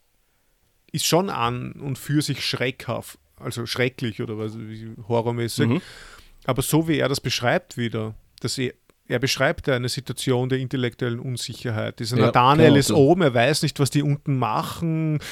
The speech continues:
Speaker 1: Der, sein Vater
Speaker 2: Aha.
Speaker 1: schaut aus, wie, wie, hat eine Teufelsfratze, die machen da irgendwas am Herd. Der Wandschrank ist eigentlich kein Wandschrank, der ist auch,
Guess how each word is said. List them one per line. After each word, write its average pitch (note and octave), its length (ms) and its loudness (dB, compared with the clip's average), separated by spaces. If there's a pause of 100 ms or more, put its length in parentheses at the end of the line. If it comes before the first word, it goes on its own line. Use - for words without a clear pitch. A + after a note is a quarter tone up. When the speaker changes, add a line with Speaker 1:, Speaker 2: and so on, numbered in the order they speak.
(120)
Speaker 1:
Der, C3 100 4
sein C3+ 160 2
Vater C3 380 4
Speaker 2:
Aha. - 20 0
Speaker 1:
schaut C#3 180 -2
aus, C3 280 -2
wie, D3 260 0
wie, C3 80 0
hat C3+ 200 0
eine C#3 180 -2
Teufelsfratze, B2 1000 -4
die C3 100 -2
machen A#2+ 320 -4
da C#3 80 2
irgendwas C3 280 -2
am C#3+ 120 -4
Herd. A#2 520 -4 (300)
Der C3 120 2
Wandschrank B2+ 680 0
ist - 160 -6
eigentlich C3+ 280 -4
kein C3 280 -2
Wandschrank, B2+ 720 -6
der C3+ 180 0
ist C#3+ 60 2
auch, C3+ 260 0